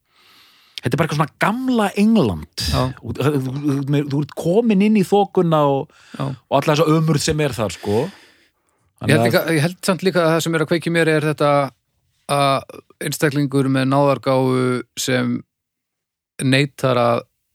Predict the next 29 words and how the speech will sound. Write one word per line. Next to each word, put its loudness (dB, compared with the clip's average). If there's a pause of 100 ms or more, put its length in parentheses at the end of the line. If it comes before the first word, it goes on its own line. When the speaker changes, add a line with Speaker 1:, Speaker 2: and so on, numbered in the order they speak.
(360)
Speaker 2:
að 0
endurtaka -4
sig -2 (200)
og -6
kemst -2
upp -4
með -2
það -2
aftur -6
og -2
aftur. -10 (520)
Þá -6
ertu 0
með 4
eitthvað, 0
Speaker 1:
Já, -4
Speaker 2:
eitthvað 4
Speaker 1:
þá 2
Speaker 2:
snilling -2
sem, 0 (520)
við 0
erum 0
bara 2
með 2
örfá -2
eintök -6 (100)
í 0
heiminum, 0
sko. -18